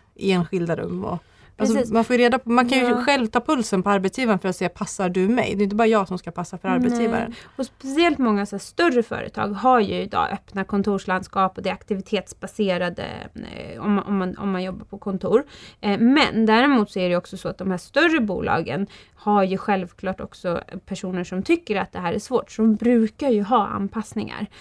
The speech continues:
Speaker 2: Ehm, så att det står att det är aktivitetsbaserat behöver inte nödvändigtvis betyda att det inte kommer funka.
Speaker 1: Mm, precis.
Speaker 2: Ehm, så man kan ställa frågan.
Speaker 1: Mm.
Speaker 2: Mm.
Speaker 1: Du, innan vi avrundar, har du någonting som du skulle vilja skicka med personer som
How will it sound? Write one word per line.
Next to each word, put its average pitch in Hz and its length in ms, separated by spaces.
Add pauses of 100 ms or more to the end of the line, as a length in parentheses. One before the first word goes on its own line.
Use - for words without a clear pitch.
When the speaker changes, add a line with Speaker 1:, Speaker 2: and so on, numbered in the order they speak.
(240)
Speaker 2:
Ehm, 196 360
så 202 260
att 208 320
det 214 60
står 247 300
att 220 100
det - 80
är - 40
aktivitetsbaserat - 1000
behöver 208 420
inte 185 220
nödvändigtvis 170 840
betyda 220 500
att - 220
det - 60
inte 170 220
kommer - 220
funka. - 480 (280)
Speaker 1:
Mm, 180 260
precis. - 180
Speaker 2:
Ehm, 214 320 (100)
så - 140
man 226 120
kan 285 80
ställa 240 260
frågan. - 340 (300)
Speaker 1:
Mm. 240 260
Speaker 2:
Mm. 262 140 (440)
Speaker 1:
Du, 302 180
innan 311 320
vi 320 80
avrundar, 311 640
har 262 200
du 302 120
någonting 254 500
som 233 320
du 233 120
skulle 240 280
vilja 240 440
skicka 262 280
med 311 240
personer 208 480
som 196 400